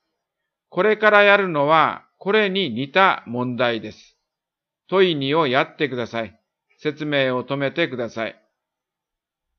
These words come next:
問二を確認します。上の図からわかるように、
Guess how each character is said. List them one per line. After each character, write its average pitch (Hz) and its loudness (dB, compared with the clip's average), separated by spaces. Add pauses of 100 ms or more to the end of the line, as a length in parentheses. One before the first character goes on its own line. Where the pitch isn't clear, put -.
(3000)
問 214 4
二 147 -2
を 165 0
確 139 -8
認 131 -6
し 113 -10
ま 113 -8
す。 - -20 (1000)
上 220 2
の 208 0
図 135 -6
か 156 2
ら 147 4
わ 123 0
か 139 2
る 131 -4
よ 123 -4
う 113 -8
に、 127 -10